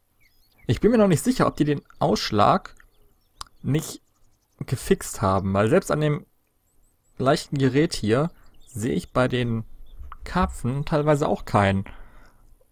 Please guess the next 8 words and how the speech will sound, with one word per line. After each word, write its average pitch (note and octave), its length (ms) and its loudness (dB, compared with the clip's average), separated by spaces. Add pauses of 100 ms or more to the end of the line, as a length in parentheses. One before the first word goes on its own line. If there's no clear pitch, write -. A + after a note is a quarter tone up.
(480)
Obwohl A#2+ 220 0
die B2+ 40 2
mit B2+ 120 0
eins B2 200 2
Komma A2 220 4
fünf D#3+ 280 2
eigentlich C3+ 340 2
schon C#3+ 420 -2